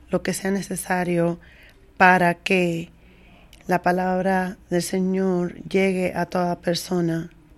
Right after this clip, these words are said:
Cuando Pablo dice que está dispuesto a sufrir lo que sea necesario, es de verdad lo, es lo que quería decir. Y entonces dice, "Piensa en nosotros", versículos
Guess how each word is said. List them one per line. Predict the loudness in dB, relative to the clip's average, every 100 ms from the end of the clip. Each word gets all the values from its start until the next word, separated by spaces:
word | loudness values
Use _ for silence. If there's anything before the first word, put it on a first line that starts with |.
| -20 _ -8
Cuando | 0 2 2
Pablo | 4 4 4 4
dice | 4 2 0 -2
que | -4
está | -2 -2
dispuesto | -2 -4 -2 0 -2 -4 2 2 2 -2 -12 -20 -20 -20 -20 _
a | 2 2 4 0 -6 -20 -20 -14
sufrir | -8 -8 -6 2 4 4
lo | 2 -4
que | -8 -6
sea | -2
necesario, | 0 -2 -4 -2 0 0 0 -2 -4 -10 -20 -20 -20 -6
es | -2 0
de | 0
verdad | -2 -2 -2 -2
lo, | -2 -4 -6 -20 _ _
es | -4
lo | -2 -2
que | -6
quería | -6 -2 -2
decir. | -4 -4 -4 -6 -8 -18 -20 -20 -20 -20 -20 -20 -20 -4
Y | 0
entonces | 0 0 -2 -2 -6 -8 -14
dice, | -10 -6 -4 -2 -2 -2 -8 -8
"Piensa | 0 0 0 0
en | 2
nosotros", | 0 0 -2 -2 -4 -6 -4
versículos | -4 -2 -4 0 0 -2